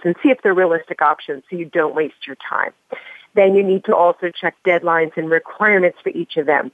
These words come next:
What kind of testing, essays, recommendations do they require? What application do they offer, the Common App or an application on their website where you have to create an account?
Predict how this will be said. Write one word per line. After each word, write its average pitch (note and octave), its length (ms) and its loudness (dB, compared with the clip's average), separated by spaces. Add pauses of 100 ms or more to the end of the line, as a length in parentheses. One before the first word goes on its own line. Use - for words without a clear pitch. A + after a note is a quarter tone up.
What F#3 220 2 (100)
kind F#3 200 -2
of F3 140 2
testing, D#3+ 580 -4
essays, E3 480 0
recommendations D#3+ 920 0
do D#3+ 100 -2
they D3 140 4
require? D3+ 520 2 (240)
What F#3+ 140 4
application F3 800 -2
do E3 120 0
they D3+ 160 4
offer, - 420 0
the C#3+ 60 -6
Common D#3+ 380 0
App D#3+ 280 2
or D3 340 2
an E3 240 -2
application D#3 520 -2
on D3 140 2
their D3 100 2
website D3 560 0 (380)
where E3+ 140 4
you F#3 180 2
have F3 300 -2
to F3+ 80 -8
create D3 360 -2
an C#3+ 100 0
account? C#3 420 -2